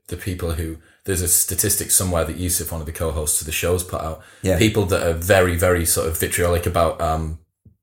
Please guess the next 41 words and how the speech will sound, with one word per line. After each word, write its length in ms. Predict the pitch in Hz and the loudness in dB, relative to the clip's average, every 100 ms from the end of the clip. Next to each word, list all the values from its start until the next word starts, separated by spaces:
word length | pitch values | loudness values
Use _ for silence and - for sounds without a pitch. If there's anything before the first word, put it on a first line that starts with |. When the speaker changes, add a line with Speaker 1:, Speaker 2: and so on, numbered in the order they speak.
| - | -4
Speaker 1:
being 160 | 98 90 | 0 0
against 280 | 85 80 | 0 0
gays 440 | 92 87 82 - - | 4 4 2 -4 -2
Speaker 2:
Yeah. 300 | 98 85 85 - - | 2 2 0 -10 0
Speaker 1:
are 120 | 87 87 | 2 4
the 140 | 87 | 2
ones 300 | 87 90 85 | 4 4 2
that 80 | - | 0
are 80 | 90 | 2
most 260 | 87 - | 2 2
aroused 400 | 82 82 82 82 | 0 0 0 -2
when 140 | 85 85 | -4 -2
they 100 | 82 | -2
see, 380 | - 87 82 - _ - | -2 -2 -6 -10 _ -4
Speaker 2:
Yeah, 140 | 175 | 0
there's 80 | 104 | 0
Speaker 1:
like, 80 | 85 | 2
Speaker 2:
been 100 | 87 | 2
studies 360 | - 123 165 | 4 4 4
Speaker 1:
gay 60 | 90 | 2
Speaker 2:
into 120 | 85 | 0
that. 240 | 85 78 - | 0 -2 -2
Speaker 1:
Yeah. 60 | |
Speaker 2:
There's 100 | 92 110 | 0 2
been 120 | 101 | 4
studies. 260 | 139 147 | 4 4
I 20 | 95 | 4
mean, 120 | 101 | 4
they, 120 | 101 | 4
they 240 | 101 101 | 4 2
literally 400 | - 123 - 104 | 2 0 2 2
measured 360 | 104 101 101 87 - - _ | 4 4 2 -2 -8 -20 _
the 100 | 98 | -2
extent 480 | 95 - 104 92 90 | 0 2 2 2 0
of 180 | 87 - | -4 0
people's 300 | 101 98 95 | 0 0 2
arousal. 540 | 98 120 131 - 78 85 - | 4 4 4 2 -2 -4 -4
Speaker 1:
Yeah. 100 | 92 - - - - | -4 -6 -20 -20 -8
Speaker 2:
You 100 | - | 0
know, 100 | 95 85 | 0 2
to, 120 | - | -2